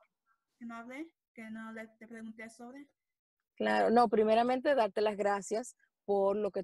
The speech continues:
Speaker 2: tú haces, por ayudar a nosotros los latinos a educarnos, a mantenernos saludables. Pero en realidad es dejarles saber, como les dije, yo tengo ya,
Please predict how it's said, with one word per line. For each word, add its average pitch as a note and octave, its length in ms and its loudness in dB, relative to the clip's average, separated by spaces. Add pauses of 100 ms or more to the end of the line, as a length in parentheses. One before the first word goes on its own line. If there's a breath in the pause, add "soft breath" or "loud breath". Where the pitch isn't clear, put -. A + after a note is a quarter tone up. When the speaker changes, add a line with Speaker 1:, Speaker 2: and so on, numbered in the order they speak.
(120)
Speaker 2:
tú G3 200 0
haces, F#3 320 -8
por G3 160 -2
ayudar G3 480 -2
a G3+ 100 -4
nosotros F#3+ 540 -6
los F#3+ 140 -4
latinos F3+ 540 -6
a F#3+ 100 -4
educarnos, F#3 640 -2
a F#3+ 60 -6
mantenernos F#3 480 -4
saludables. F#3 640 0 (420 loud breath)
Pero G#3+ 140 4
en G3+ 120 -2
realidad A3 420 4
es C4 60 0
dejarles A3+ 360 -4
saber, A#3 340 -2
como G#3+ 160 -8
les G3+ 140 -4
dije, G3 180 -4
yo F#3 140 -6
tengo A3+ 320 -4
ya, A3 420 -2